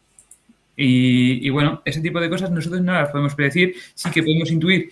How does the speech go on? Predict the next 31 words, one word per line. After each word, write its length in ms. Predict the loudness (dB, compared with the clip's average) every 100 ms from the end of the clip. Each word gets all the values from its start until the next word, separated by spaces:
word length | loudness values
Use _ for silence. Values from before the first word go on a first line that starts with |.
| _
que 160 | 0 2
llega 220 | 4 4
más 200 | 2 0
aporte, 420 | -2 -4 -2 -2 -2
aporte 380 | -2 -2 0
de 100 | 0
magma 380 | 2 0 0 0
desde 240 | 0 -2 -2
el 60 |
interior 200 | 0 2
de 80 | 2
la 80 | 0
Tierra 260 | 0 0
porque, 360 | -2 -2 -2 -2 -8 -20 _
eh, 400 | 2 4 4 2
ve-, 160 | -2 -4 -4
podemos 320 | 0 0 2
ver, 240 | 2 0 0
eh, 320 | 0 0 0
que 140 | 0 2
hay 100 | 4
más 180 | 2 0
deformación 760 | -4 -2 0 0 2 4 2
mediante 340 | 0 0 0 -2
satélite 540 | -2 0 0 0 -4 -6 -20 -2
o 280 | 4 4 4
porque 460 | 2 2 2 2 4
vemos 300 | 2 2 2
variación 440 | 2 2 2 2
también 440 | 4 4 4 2 -2 -20 _
en, 480 | 4 6 6 4